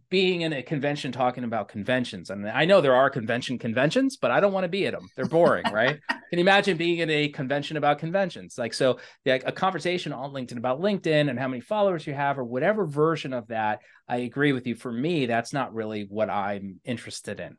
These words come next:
Speaker 1: right? So it's, it's, if somebody asks me, you know, uh, or, you know, whatever, like, that's fine, you know, um, but yeah, so to, to my point is that anybody listening and thinking about, like,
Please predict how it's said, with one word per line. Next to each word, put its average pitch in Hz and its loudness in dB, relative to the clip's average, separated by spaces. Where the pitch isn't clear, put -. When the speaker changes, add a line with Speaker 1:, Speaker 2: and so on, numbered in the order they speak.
Speaker 1:
right? 110 2
So 113 -4
it's, 120 -8
it's, - -8
if - -8
somebody 147 0
asks 131 0
me, 113 -6
you 156 4
know, 113 4
uh, 113 -2
or, 113 0
you 131 -6
know, 107 -4
whatever, 123 4
like, 110 0
that's - -2
fine, 101 -2
you 113 -6
know, 101 -2
um, 104 -8
but 120 2
yeah, 123 -6
so 135 -4
to, 139 -6
to - -8
my 131 -2
point 202 -4
is 110 -8
that 110 -2
anybody 175 4
listening 147 2
and 117 -6
thinking 139 -6
about, 117 0
like, 107 -4